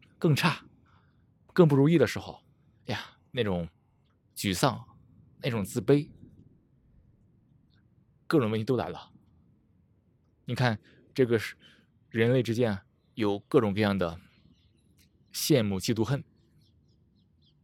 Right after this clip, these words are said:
产生各种的失败，各种的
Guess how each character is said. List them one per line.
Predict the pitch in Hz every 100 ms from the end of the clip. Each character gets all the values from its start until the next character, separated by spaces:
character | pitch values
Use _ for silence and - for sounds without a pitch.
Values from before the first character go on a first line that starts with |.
| _ _ _ _ _ _ _ _ _ _ _ _ _ _ _ _ _ _ _
产 | - 135
生 |
各 | 147
种 | 143 98
的 | 104
失 | -
败， | 110 139 - - _ _ _ _ _ _ _
各 | -
种 | 135 95
的 | 107 107